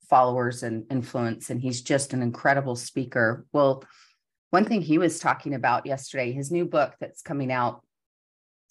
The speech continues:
called Protect Your Peace, there's three parts of it: protect your energy, protect your mind, and protect your soul.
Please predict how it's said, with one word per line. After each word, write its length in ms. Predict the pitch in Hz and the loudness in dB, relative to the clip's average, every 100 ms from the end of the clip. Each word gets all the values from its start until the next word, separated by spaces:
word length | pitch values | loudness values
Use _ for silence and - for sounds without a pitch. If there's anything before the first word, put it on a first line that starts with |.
| _ | _
called 220 | - 151 143 | -6 -6 -6
Protect 340 | 123 147 - | -2 -2 -2
Your 100 | 127 | -12
Peace, 380 | - 269 180 - | -4 -2 -2 -2
there's 240 | 139 131 | -6 -6
three 180 | - 147 | -4 -4
parts 340 | 143 139 - | 0 0 0
of 60 | 139 | -6
it: 160 | 110 - | -8 -8
protect 380 | - 151 151 | -4 -2 -2
your 100 | 143 | -6
energy, 580 | 143 139 135 127 120 120 _ _ _ _ | -4 -2 -4 -4 -4 -6 _ _ _ _
protect 360 | - 143 156 - | -10 -2 -2 -2
your 100 | 143 | -6
mind, 380 | 127 120 120 120 | -2 -2 -4 -6
and 100 | 123 | -8
protect 440 | 139 - 127 - | -10 -4 -4 -4
your 60 | 131 | -12
soul. 500 | - 208 120 76 | -4 -2 -2 -4